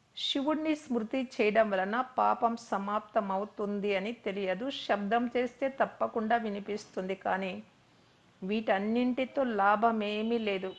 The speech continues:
బ్రహ్మ బాబాకు ఈ గురువులందరి అనుభవం ఉంది కదా. తండ్రి చెప్పారు, "హే అర్జున, వీటన్నింటినీ వదిలేయి. సద్గురువు లభించినప్పుడు వీటన్నిటి అవసరం లేదు.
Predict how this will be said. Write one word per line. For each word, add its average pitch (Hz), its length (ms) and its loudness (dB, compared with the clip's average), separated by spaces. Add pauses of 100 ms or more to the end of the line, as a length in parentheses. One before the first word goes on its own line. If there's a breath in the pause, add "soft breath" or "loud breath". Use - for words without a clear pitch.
(140)
బ్రహ్మ 220 380 2
బాబాకు 220 580 2
ఈ 202 280 -4
గురువులందరి 214 960 0 (160)
అనుభవం 220 540 -2
ఉంది 208 240 -4
కదా. 196 340 -2 (1300)
తండ్రి 240 300 4 (100)
చెప్పారు, 233 580 0
"హే 226 140 2
అర్జున, 190 760 0 (120)
వీటన్నింటినీ 233 1000 -2
వదిలేయి. 196 840 -4 (280)
సద్గురువు 247 500 0
లభించినప్పుడు 208 880 -2
వీటన్నిటి 233 640 -2
అవసరం 214 640 0
లేదు. 190 360 -2